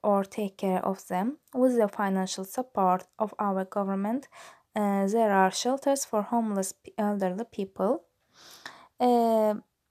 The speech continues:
əgər kömək edəcək və ya onlara baxacaq qohumları yoxdursa, yəni insanlar yoxdursa ətraflarında, hökumətimizin, e, maddi dəstəyi ilə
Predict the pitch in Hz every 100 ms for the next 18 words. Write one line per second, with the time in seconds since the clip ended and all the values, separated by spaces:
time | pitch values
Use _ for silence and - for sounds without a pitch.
0 | _ _ _ _ _ _ - 254 247 208
1 | - 208 220 214 196 185 180 196 202 185
2 | 196 202 185 185 196 196 190 185 - -
3 | 220 226 214 185 180 190 240 - 277 -
4 | 269 269 277 - - - - 226 226 214
5 | 202 190 185 196 196 - 214 - 226 -
6 | 233 233 240 240 269 349 - 247 - 240
7 | 226 196 190 185 196 247 - 233 226 233
8 | 233 262 220 196 - 196 214 202 226